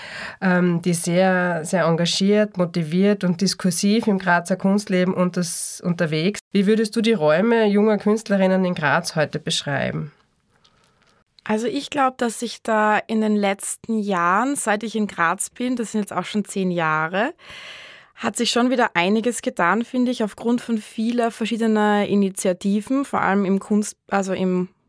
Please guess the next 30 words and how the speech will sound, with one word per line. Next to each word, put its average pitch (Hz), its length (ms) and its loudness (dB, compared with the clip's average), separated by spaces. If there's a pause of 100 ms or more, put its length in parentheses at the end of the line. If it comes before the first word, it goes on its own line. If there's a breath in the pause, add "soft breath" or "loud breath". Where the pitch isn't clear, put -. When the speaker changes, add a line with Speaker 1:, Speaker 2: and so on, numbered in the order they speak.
(140)
Speaker 2:
vor - 220 -2
allem 185 200 2
im 185 100 0
Musikbereich. 208 840 -2 (960 loud breath)
Und 220 320 2
zwar 208 640 2 (1080)
ist 220 160 0
es 233 140 -2
schon 226 220 2
so, 240 200 0
dass 226 220 -2
es 214 140 -6
da 208 460 2
szenemäßig 220 1160 0 (140)
Unterschiede 220 560 0
gibt. - 400 -4
Also 190 140 -2
ich - 260 -4
bin 220 280 2
in 202 160 0
Graz 190 720 0
mehr 196 560 2
in 190 220 2
der 180 400 2
Punkrock-Szene 220 1200 0
rund 214 280 2
ums 196 680 0
Sub - 400 -2
sozialisiert 220 640 -2
worden, 214 420 0